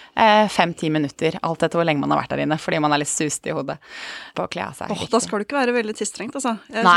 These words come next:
Speaker 2: sånn, du får, du må jo mer og mer tisse ettersom du vet hvor nærme
Speaker 1: Ja, ja.
Speaker 2: du kommer å kunne
Speaker 1: Ja, ja,
Speaker 2: gjøre det. <laughs>
Speaker 1: ja. Mhm.
Speaker 2: Så det
Speaker 1: Ja, men det er jo nettopp det,
Speaker 2: Mm.
Speaker 1: da.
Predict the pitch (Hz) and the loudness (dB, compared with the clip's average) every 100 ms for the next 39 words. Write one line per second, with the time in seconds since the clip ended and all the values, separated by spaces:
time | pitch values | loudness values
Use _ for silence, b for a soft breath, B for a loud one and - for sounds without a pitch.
0 | 180 214 214 214 214 226 202 226 214 220 | 6 0 -4 -4 -2 -2 0 0 2 0
1 | 214 175 202 208 202 208 190 - 185 180 | 0 0 0 -2 -2 -2 -2 -4 -6 -4
2 | 165 185 190 180 214 196 160 180 170 - | -4 -2 0 4 4 4 2 -2 -2 0
3 | 214 208 220 190 165 - - 190 196 226 | 4 6 8 8 8 6 6 2 6 4
4 | 165 175 196 240 262 269 269 302 220 247 | 4 0 0 0 0 0 0 0 4 6
5 | 285 269 247 262 247 269 262 285 | 6 6 4 4 0 0 2 4